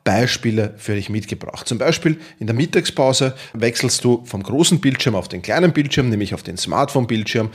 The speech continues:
und scrollst dort und bist dort im Internet und freust dich, äh, dass du nette Dinge siehst. Vielleicht ärgerst du dich auch über die eine oder andere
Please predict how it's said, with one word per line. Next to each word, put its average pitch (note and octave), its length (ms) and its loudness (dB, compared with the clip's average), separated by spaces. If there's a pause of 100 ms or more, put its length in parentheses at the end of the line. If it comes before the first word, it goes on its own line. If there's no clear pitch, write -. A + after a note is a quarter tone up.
(200)
und G2 100 -6
scrollst D3 460 4
dort B2+ 220 4
und G#2+ 120 0
bist - 160 -4
dort A2+ 120 -2
im B2 120 -2
Internet C#3+ 560 2
und A2 180 -4
freust D#3+ 420 0
dich, D3+ 220 2
äh, B2+ 240 6
dass A#2 220 0
du B2 80 -4
nette G#2+ 260 -2
Dinge F3 260 0
siehst. C3+ 300 0
Vielleicht G2+ 280 -6
ärgerst C3+ 340 0
du C3 60 4
dich A#2 220 0
auch A2 160 0
über G#2+ 140 0
die G#2+ 140 0
eine G2+ 280 0
oder G2+ 220 0
andere G2+ 320 -2